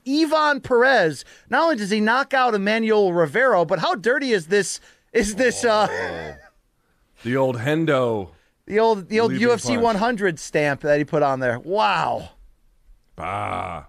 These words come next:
Speaker 2: You, you don't have enough brain damage. Let me help you with that.
Speaker 1: <laughs> I think that's regional, uh,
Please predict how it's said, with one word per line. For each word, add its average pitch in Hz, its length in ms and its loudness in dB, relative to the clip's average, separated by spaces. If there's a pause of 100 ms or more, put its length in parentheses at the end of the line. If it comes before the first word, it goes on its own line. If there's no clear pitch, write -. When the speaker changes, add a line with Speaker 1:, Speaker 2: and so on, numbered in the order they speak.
(400)
Speaker 2:
You, 131 180 -2
you 135 220 0
don't 101 160 -6
have 131 220 -2
enough 113 200 -6
brain 107 340 -4
damage. 92 380 -8
Let 131 100 -4
me 107 120 -6
help 117 220 -4
you 101 80 -8
with 85 160 -10
that. - 360 -2
Speaker 1:
<laughs> - 40 -10 (1600)
I 190 80 -4
think 240 200 -6
that's 269 180 0
regional, 214 540 2
uh, 165 380 2